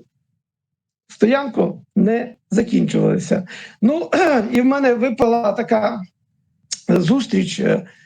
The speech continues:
в перші дні, коли ми втікали, е, в Польщу, я з внуками втікав в Польщу, і завжди виїж-, виходив на вокзал в Люблін, на автобусний,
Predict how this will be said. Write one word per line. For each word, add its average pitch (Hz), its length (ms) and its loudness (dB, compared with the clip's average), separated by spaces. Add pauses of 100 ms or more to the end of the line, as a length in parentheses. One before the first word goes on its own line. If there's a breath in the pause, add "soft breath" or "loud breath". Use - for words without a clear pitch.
(240 loud breath)
в - 60 -20
перші 214 400 0
дні, 208 220 2
коли 202 240 0
ми 208 260 2
втікали, 180 800 -2 (600)
е, - 120 4 (100)
в 160 120 -4
Польщу, 233 420 0
я 180 320 2
з 156 100 -4
внуками 180 480 2
втікав 175 380 -2
в - 100 -10
Польщу, 220 560 0 (680 loud breath)
і 190 280 2 (100)
завжди 196 420 0
виїж-, 202 480 0 (180)
виходив 190 680 0
на 185 420 0
вокзал 190 460 0
в 180 100 0
Люблін, 165 520 0 (800)
на - 100 2
автобусний, 175 560 0